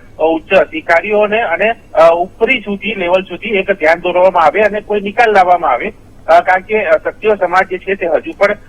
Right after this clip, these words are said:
આ બાબતે નારાજ છે અને તે નારાજગી દૂર થવી, અ, જરૂરી છે. અને ક્ષત્રિય સમાજની સીધી અહીંયા માંગ છે કે પરસોત્તમ રૂપાલાની ટિકિટ રદ કરવામાં આવે અને અન્યને આપવામાં આવે. અ, તે માંગ ઉપર તેઓ અડગ છે, તેના ઉપર કંઈ થવું જોઈએ. આ એક રજૂઆત હતી અને,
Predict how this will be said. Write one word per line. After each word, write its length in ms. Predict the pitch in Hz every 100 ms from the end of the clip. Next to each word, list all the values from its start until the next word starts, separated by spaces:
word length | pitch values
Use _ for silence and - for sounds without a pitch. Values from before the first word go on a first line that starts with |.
| -
આ 120 | 170
બાબતે 360 | 170 165 175 190
નારાજ 360 | 156 131 -
છે 200 | 208 -
અને 180 | 240 196
તે 140 | 196 190
નારાજગી 520 | 143 160 170 - 196
દૂર 240 | 175 190
થવી, 340 | 190 165 165 208 - -
અ, 80 | 151
જરૂરી 480 | 151 165 247 208 190
છે. 120 | 233
અને 140 | 269
ક્ષત્રિય 500 | 262 185 - - 202
સમાજની 220 | 196 202
સીધી 260 | 196 180 208
અહીંયા 240 | 208 208
માંગ 220 | 202 180 185
છે 160 | 233
કે 100 | 233
પરસોત્તમ 460 | 185 165 190 202 185
રૂપાલાની 480 | 160 180 180 175 196
ટિકિટ 420 | 170 - 196 190
રદ 260 | 180 170 202
કરવામાં 340 | 196 165 156 143
આવે 120 | 208
અને 400 | - - 170 202
અન્યને 380 | 208 233 240 208
આપવામાં 400 | 160 156 135 117
આવે. 160 | 113 - -
અ, 80 | 143
તે 220 | - 214
માંગ 400 | 190 165 202 247
ઉપર 260 | 220 202 226
તેઓ 200 | 220 220
અડગ 340 | 202 175 202
છે, 300 | 202 - 220
તેના 260 | 214 180 190
ઉપર 260 | 185 196
કંઈ 200 | 190 190
થવું 340 | 196 170 170 214
જોઈએ. 360 | 180 180 220 214 -
આ 100 | 165
એક 160 | 185 170
રજૂઆત 500 | 139 139 170 240 233
હતી 220 | 185 -
અને, 280 | 208 214